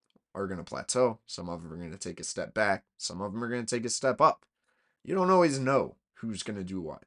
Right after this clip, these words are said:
I think even the scouting directors and the minor league managers and the guys around 'em, you don't know, because this is a weird sport and you have <laughs> young players and,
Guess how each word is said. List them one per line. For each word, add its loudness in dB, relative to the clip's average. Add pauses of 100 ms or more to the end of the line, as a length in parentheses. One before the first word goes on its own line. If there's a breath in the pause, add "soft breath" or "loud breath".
(160)
I -8
think -4
even -2
the 0
scouting 4
directors 0
and -6
the -4
minor -2
league -4
managers -4
and -8
the -6
guys 0
around -2
'em, -6 (320 soft breath)
you -2
don't 0
know, -2
because -8
this 4
is 0
a 0
weird 0
sport 0
and -10
you -8
have -10
<laughs> -6
young -4
players 0
and, -10